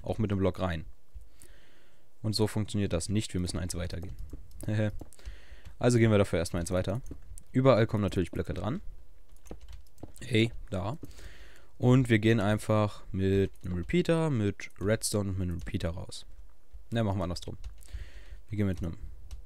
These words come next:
wir gehen mit Redstone, Repeater und einem Redstone raus. Das ist nämlich egal. Wenn hier nämlich daneben das, ähm, Redstone liegt, ist das in Ordnung. Dann gehen wir da ran und gehen hier, machen wir das gleiche.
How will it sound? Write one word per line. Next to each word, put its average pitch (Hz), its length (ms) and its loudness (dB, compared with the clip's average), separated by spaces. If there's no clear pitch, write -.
wir 98 80 -4
gehen 95 140 2
mit 95 160 0
Redstone, 113 400 4
Repeater 104 280 0
und 95 100 0
einem 95 100 2
Redstone 90 340 0
raus. - 140 -8
Das - 80 -6
ist 110 80 -2
nämlich 104 180 2
egal. 117 320 2
Wenn 113 100 6
hier 123 120 10
nämlich 120 200 8
daneben 117 360 6
das, - 300 2
ähm, 98 400 2
Redstone 113 300 2
liegt, 110 160 4
ist - 100 -4
das 92 140 0
in 82 60 -4
Ordnung. 85 340 -4
Dann 113 160 4
gehen 107 160 8
wir 95 80 6
da 90 120 2
ran 151 200 2
und 117 460 4
gehen 101 340 4
hier, 104 520 4
machen 90 180 -4
wir 85 60 0
das 87 100 -4
gleiche. 101 380 2